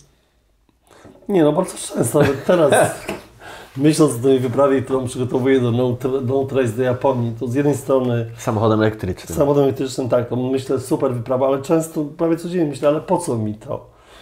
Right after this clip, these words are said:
Speaker 1: W zasadzie po co mam jechać do tej Japonii? Przecież mogę jakby, nie wiem, pisać książkę, mogę robić tyle ba-, tyle rzeczy, które lubię robić i, i dlaczego akurat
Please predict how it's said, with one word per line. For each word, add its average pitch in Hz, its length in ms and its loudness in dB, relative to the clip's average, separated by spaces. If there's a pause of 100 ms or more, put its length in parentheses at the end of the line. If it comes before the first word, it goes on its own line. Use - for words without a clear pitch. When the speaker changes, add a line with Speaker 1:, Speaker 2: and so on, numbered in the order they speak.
(140)
Speaker 1:
W - 20 -20
zasadzie 139 180 -8
po 165 140 -2
co 180 140 0
mam 175 80 -2
jechać 170 180 0
do 165 60 -8
tej 156 120 6
Japonii? 147 420 0
Przecież 123 260 -10
mogę 147 460 0 (540)
jakby, 139 380 -4 (220)
nie 147 260 0
wiem, 117 360 -2 (420)
pisać 139 340 0
książkę, 131 640 -2
mogę 117 520 -2 (500)
robić 135 280 -4
tyle 170 220 0
ba-, 151 260 0 (120)
tyle 165 200 0
rzeczy, 160 200 -4
które 160 200 4
lubię 139 260 2
robić 113 640 -4
i, 139 240 -12
i 147 40 -8
dlaczego 151 680 -2 (460)
akurat 147 440 2